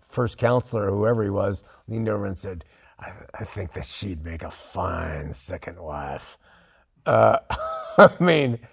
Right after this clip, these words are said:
it's in your mind, because that's one of the promises that you have as a Latter-day Saint, that if you reach the celestial kingdom and you've done everything necessary, you will be sealed to more than one woman. It's still part of their doctrine.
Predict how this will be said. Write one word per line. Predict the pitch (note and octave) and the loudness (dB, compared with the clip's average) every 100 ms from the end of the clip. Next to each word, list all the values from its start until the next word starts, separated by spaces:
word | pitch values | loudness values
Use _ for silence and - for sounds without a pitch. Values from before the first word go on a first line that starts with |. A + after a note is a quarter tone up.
| _ - - | _ -20 2
it's | - D3 - | 8 8 10
in | D#3+ E3 | 8 8
your | D3+ | 8
mind, | C3 D3 C#3 G#2+ F2+ - - | 8 8 8 4 -2 -10 -4
because | C#3 D3+ | 4 6
that's | C#3 G3+ - | 10 8 8
one | F3 | 6
of | D#3 | 8
the | |
promises | - D#3+ G#3+ A#3 - B2+ | 8 6 6 4 2 0
that | A#2 | 0
you | B2 A#2+ | -2 -2
have | D#3+ A3+ F#3 | 4 6 6
as | A#2 | 4
a | |
Latter-day | A2 G#2+ G#2+ G#2 | 2 2 2 0
Saint, | F#2 A2 G#2+ A#2+ - _ _ | -2 -2 -2 -4 -10 _ _
that | G#2+ | 0
if | C#3 E3 | 2 4
you | E3 | 4
reach | D#3+ - | 4 2
the | C3+ | -4
celestial | - B2+ C3+ - A#2 | 0 2 2 2 -2
kingdom | G2+ D3+ F3 A2 A2 | 0 0 2 0 -2
and | |
you've | G#2 F#2+ | -2 -2
done | A2 | 0
everything | G#2+ C#3+ D#3 C3 | 2 2 2 0
necessary, | B2 D#3+ G#2 - G#2 G2+ A2 - _ _ | 0 0 -4 -4 -2 -2 -4 -8 _ _
you | G2+ A#2 D#3 | -2 2 4
will | E3 E3+ | 4 2
be | C#3+ E3 | 2 -2
sealed | - B2+ A#2 A#2 B2 | -2 -2 2 2 0
to | A#2 | -2
more | G#2+ G2 | -2 0
than | A2 B2+ | 0 -2
one | D3+ F#3 | -2 0
woman. | G#3+ A#3 | 0 0
It's | G2 - | -2 -4
still | - - C3+ | -2 4 4
part | - E3 E3 | 6 6 6
of | |
their | F3 | 4
doctrine. | E3+ F3 F#3 F2 | 6 6 4 -4